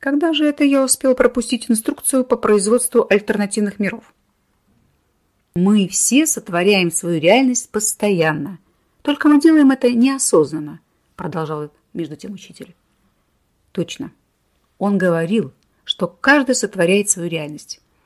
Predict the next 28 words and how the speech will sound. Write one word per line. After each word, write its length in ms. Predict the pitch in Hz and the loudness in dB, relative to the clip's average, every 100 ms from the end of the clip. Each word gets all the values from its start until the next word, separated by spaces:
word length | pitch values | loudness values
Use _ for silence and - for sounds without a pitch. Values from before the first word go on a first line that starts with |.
| _ _ _ _ _ - | _ _ _ _ _ -4
Но 200 | 214 294 | 2 4
это 200 | 311 311 | 4 4
никак 360 | 311 302 311 | 4 4 2
не 120 | 294 262 | 2 2
объясняет, 440 | 262 - 294 277 | 0 2 2 2
почему 360 | 247 - 254 254 | -2 -2 0 2
я 160 | 247 | 2
не 100 | 233 | 2
могу, 260 | 214 220 277 | 2 2 0
к 100 | - | 0
примеру, 340 | 220 233 233 | 2 2 2
сотворить 520 | 226 190 196 220 247 _ - | -4 -2 0 0 0 _ -14
сейчас 340 | 185 190 - | -6 -4 -4
пляж 380 | - 180 254 - | -4 0 2 0
с 80 | - | -4
пальмами 580 | 240 226 220 214 214 - _ _ | -2 0 2 0 0 -6 _ _
вместо 340 | 196 208 202 208 | -4 -2 -2 -4
промерзших 500 | 202 202 196 - - | -2 0 0 -4 -4
насквозь 360 | 185 - 185 196 | -8 -6 -4 0
елок 240 | 190 175 | 0 -2
и 40 | |
скал, 360 | 196 - 190 185 _ _ _ - | -6 -2 -2 -2 _ _ _ -8
маячивших 540 | 170 175 170 180 170 | -4 -4 -4 -6 -4
за 100 | 165 | -4
окном. 340 | 175 190 175 175 _ _ _ _ _ _ _ _ _ _ _ _ | -4 -4 -10 -12 _ _ _ _ _ _ _ _ _ _ _ _
«Что 260 | - - 311 | -14 -4 0
значит 440 | 320 302 294 285 | 4 2 2 0
неосознанно?» 720 | 285 285 - 170 156 165 - | 2 2 2 0 0 -6 -12